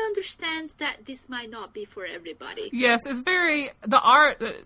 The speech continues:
Speaker 2: I, most, the, most of the time people cite to me, when I try to rec it to people, they cite the art or they, they cite, "Oh, that's for kids and I'm not interested," and I can't convince them otherwise. So those are the two, like, main issues that I have when recing this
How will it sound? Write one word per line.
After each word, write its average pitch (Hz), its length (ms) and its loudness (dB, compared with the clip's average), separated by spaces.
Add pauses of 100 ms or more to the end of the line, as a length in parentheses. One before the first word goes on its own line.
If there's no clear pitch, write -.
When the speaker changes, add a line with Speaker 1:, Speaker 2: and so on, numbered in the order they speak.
(120)
Speaker 2:
I, 311 140 6
most, 277 460 -4
the, 262 220 0
most 302 180 0
of 381 80 0
the - 40 -10
time 208 160 2
people 202 400 -6
cite 190 320 -2
to - 100 -14
me, - 220 -10
when 196 140 -6
I 196 60 -6
try 190 140 -6
to 190 60 -2
rec 175 140 -6
it 202 80 -14
to - 60 -16
people, 202 260 -12 (240)
they 220 80 0
cite 208 200 2
the 202 120 -6
art 247 340 8
or 208 100 0
they, 196 240 -2 (100)
they 185 300 0
cite, 180 240 0
"Oh, 180 160 0
that's 175 240 -2
for - 100 -12
kids - 300 -8
and 180 80 -6
I'm 175 80 -4
not 156 100 -10
interested," 185 480 -12
and 202 120 -6
I 180 60 -2
can't 180 380 -4
convince 180 280 -8
them 170 120 -8
otherwise. 170 400 -4 (360)
So 233 100 -4
those 233 260 2
are 240 40 -6
the 220 80 0
two, 190 320 -2
like, 180 260 -8
main 180 580 -4 (400)
issues 185 420 -6
that 208 100 -4
I 202 120 0
have 208 420 -2
when 202 120 -4
recing 202 280 -4
this 214 160 -6